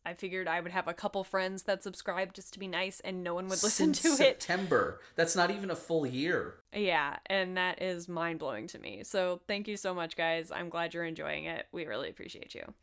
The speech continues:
Speaker 2: Yeah. Back to the movie.
Speaker 1: Back to the movie. Uh, so yes, he informs them that it's called a dingle hopper. It's used for brushing your hair. This will most certainly not come into play later.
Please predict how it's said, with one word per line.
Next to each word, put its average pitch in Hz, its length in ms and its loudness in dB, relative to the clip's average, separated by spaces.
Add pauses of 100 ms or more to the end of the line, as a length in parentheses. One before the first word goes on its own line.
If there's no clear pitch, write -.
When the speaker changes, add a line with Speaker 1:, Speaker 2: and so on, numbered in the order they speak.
Speaker 2:
Yeah. - 140 -4 (480)
Back 277 180 12
to 269 60 6
the 254 60 6
movie. 247 320 2 (580)
Speaker 1:
Back 240 140 4
to 247 100 -2
the 214 60 0
movie. - 340 -4 (260)
Uh, 170 280 -2
so - 160 0
yes, 220 280 2
he 240 140 2
informs 285 420 0
them 262 200 0
that 214 80 2
it's 214 100 -2
called 339 180 4
a 269 60 -2
dingle 233 260 0
hopper. 208 380 2
It's - 180 -8
used 208 180 -6
for 196 140 -2
brushing 185 380 -4
your 175 120 -4
hair. 185 420 0
This 196 200 -6
will 214 140 0
most 208 400 -2
certainly 202 640 -2
not 180 260 0
come 190 220 -2
into 175 160 -2
play 170 240 -2
later. 196 480 2